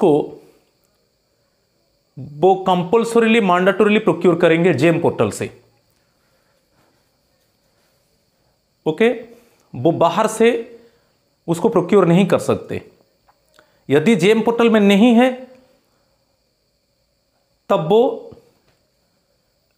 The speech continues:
if the respective goods and services are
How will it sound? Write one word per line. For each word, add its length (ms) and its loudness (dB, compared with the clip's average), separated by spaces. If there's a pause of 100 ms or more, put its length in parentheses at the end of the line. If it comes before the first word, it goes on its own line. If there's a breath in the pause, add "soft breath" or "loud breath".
(500)
if 120 2 (1300)
the 80 0
respective 480 -2
goods 220 2
and 120 2
services 540 0
are 120 0